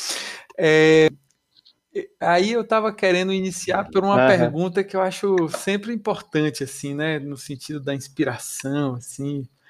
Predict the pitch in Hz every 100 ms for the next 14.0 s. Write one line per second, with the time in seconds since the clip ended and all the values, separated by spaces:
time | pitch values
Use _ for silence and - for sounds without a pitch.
0 | - - - - 139 127 127 127 123 127
1 | 135 127 - 151 151 151 151 151 - 131
2 | 139 139 135 - 131 - - 139 139 131
3 | 127 120 139 131 147 - 135 131 _ _
4 | _ - - _ - 135 135 147 - _
5 | - 165 156 139 - 156 147 139 135 147
6 | 143 - _ _ _ _ _ - 143 139
7 | 135 131 131 123 120 - - - - 165
8 | 170 - 170 135 185 233 226 170 147 147
9 | 135 123 - _ _ _ 151 160 - 185
10 | 170 185 175 180 185 175 - 196 202 190
11 | 185 165 139 175 180 - 190 180 190 190
12 | 196 - 190 196 196 185 175 - 202 208
13 | 202 202 135 139 165 139 131 156 175